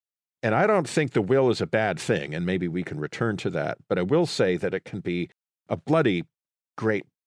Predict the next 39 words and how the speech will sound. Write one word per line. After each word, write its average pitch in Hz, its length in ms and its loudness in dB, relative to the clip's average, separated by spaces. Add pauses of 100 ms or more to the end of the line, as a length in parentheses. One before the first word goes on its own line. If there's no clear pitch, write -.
burden 113 460 0
to - 120 -6
drag 90 400 -2
around 101 380 -2
with 98 180 -6
you, 82 100 -4
the 87 160 -2
idea 110 400 0
that 92 120 -2
you 107 280 2
are 175 120 4
responsible 123 800 0
for - 180 -2
everything, 98 580 -4
that - 140 -6
everything 131 440 -2
that 120 140 -2
will 92 100 -4
happen 104 300 -4
in 98 80 -4
your 90 140 -2
life 85 260 -2
is 92 80 -8
something 90 300 -8
that 82 160 -12
you 92 100 -6
will 85 140 -6
make 92 320 -2
happen. 78 420 -6 (100)
And 95 480 -2 (480)
"thy 131 360 2
will 123 260 2
be 98 220 -2
done" 95 580 0 (420)
is 101 480 2 (220)
somewhat 160 460 2
of 120 100 0
a 117 80 0
surrender, 113 1040 0